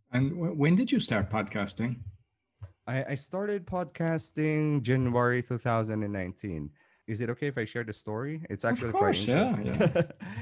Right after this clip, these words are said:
Speaker 1: yeah.
Speaker 2: <laughs> It's actually quite interesting. Um, so me and my wife were traveling, I think,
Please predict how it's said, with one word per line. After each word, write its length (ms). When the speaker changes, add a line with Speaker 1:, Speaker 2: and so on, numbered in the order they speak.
Speaker 1:
yeah. 160
Speaker 2:
<laughs> 40
It's 120
actually 300
quite 240
interesting. 720
Um, 380
so 140
me 200
and 120
my 140
wife 480
were 180
traveling, 840
I 100
think, 280